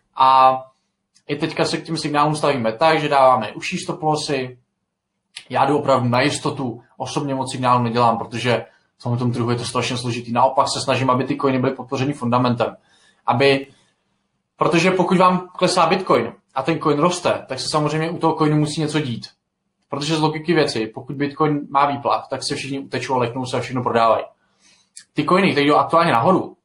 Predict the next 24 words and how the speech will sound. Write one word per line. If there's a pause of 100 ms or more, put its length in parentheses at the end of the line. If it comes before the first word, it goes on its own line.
třeba
Tron, (720)
jo,
prostě
eos,
Modum, (460)
tak
ty
coiny
mají
něco
zatím,
něco
navíc. (140)
Něco,
proč
ty
lidi
neprodávají,
proč
ty
lidi
ho
kupujou.